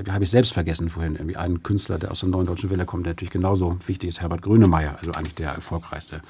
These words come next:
Das ist bei Herbert Grönemeyer Konzerten zum Beispiel anders. Das ist jetzt irgendwie eher nicht so schwul definiert, sag ich mal. So, aber dafür ist natürlich irgendwie diese,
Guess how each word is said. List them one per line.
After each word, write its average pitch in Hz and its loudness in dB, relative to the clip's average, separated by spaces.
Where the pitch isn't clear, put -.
Das 113 4
ist 143 0
bei 123 6
Herbert 107 8
Grönemeyer 120 6
Konzerten 113 2
zum 98 -2
Beispiel 98 -2
anders. 85 4
Das 90 -4
ist - -8
jetzt 92 -2
irgendwie 95 0
eher 95 2
nicht 90 2
so 85 0
schwul 85 6
definiert, 85 -2
sag - -10
ich - -12
mal. - -10
So, - -12
aber 85 -6
dafür 107 0
ist - -8
natürlich 101 2
irgendwie 95 4
diese, 87 0